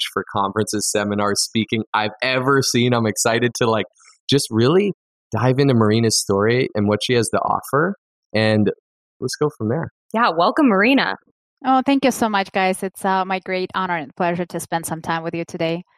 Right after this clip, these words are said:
Speaker 3: So thank you for having me.
Speaker 2: We're so happy you're here. And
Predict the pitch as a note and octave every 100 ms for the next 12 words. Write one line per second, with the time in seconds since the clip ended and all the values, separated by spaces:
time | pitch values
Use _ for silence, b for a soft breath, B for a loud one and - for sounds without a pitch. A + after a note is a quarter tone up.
0 | _ - F3+ F3 F#3 F3+ - E3 E3+ F3
1 | F3 F3+ - _ _ _ _ A3 G#3+ -
2 | G#3 A#3 A#3 A#3+ A3 G#3+ G#3 F#3+ F#3+ G3
3 | G3